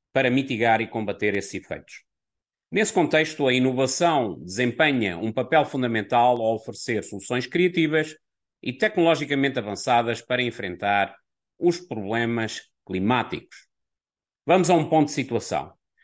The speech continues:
Um dos maiores contribuintes para estas transformações é a queima de combustíveis fósseis para a energia, tornando premente a transição para fontes de energia renováveis e limpas.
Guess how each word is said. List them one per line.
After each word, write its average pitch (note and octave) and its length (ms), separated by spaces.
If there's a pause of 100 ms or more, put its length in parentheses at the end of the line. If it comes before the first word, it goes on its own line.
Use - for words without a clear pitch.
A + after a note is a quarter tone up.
(220)
Um A3+ 100
dos G#3+ 100
maiores E3 340
contribuintes C#3 600
para A2+ 240
estas A2 320
transformações A2+ 880
é F#2+ 400 (180)
a - 140
queima C3+ 480
de D2+ 120
combustíveis G#2+ 560
fósseis A#2 460
para F2+ 340
a F2 40
energia, A2+ 720 (480)
tornando F3 460
premente C3 420
a B2 60
transição A#2+ 560
para A2 140
fontes A2 260
de G#2+ 60
energia F#2+ 560
renováveis F#2+ 680
e E2+ 60
limpas. F#2 580